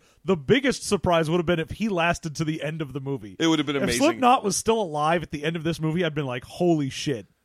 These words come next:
Speaker 1: No way."
Speaker 2: I mean, there was a point way back in the early part of this film where I was convinced, like, or, or, uh,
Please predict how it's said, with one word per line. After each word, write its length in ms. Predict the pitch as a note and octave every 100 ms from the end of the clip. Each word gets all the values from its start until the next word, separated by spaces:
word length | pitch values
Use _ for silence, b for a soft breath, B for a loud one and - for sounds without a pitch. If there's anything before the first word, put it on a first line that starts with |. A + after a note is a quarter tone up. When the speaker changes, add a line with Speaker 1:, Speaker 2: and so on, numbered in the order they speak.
| _
Speaker 1:
No 200 | E3 F3
way." 380 | D3 C3+ G#2+ A2+
Speaker 2:
I 120 | - F#3+
mean, 180 | F#3 D3+
there 180 | G3+
was 140 | E4 C4+
a 40 |
point 340 | - F#3 F3 -
way 220 | C#3+ D#3+
back 260 | E3 E3
in 60 | E3+
the 120 | C#3+
early 280 | C3 D3 C3+
part 220 | C#3 B2+
of 60 | A#2+
this 140 | A2+
film 300 | - A#2+ A2
where 120 | A#2+
I 100 | B2+
was 140 | E3 D#3
convinced, 520 | D#3 A#2+ C3 C3 -
like, 180 | C3+ A#2+
or, 80 | D3
or, 200 | - C3+
uh, 140 | B2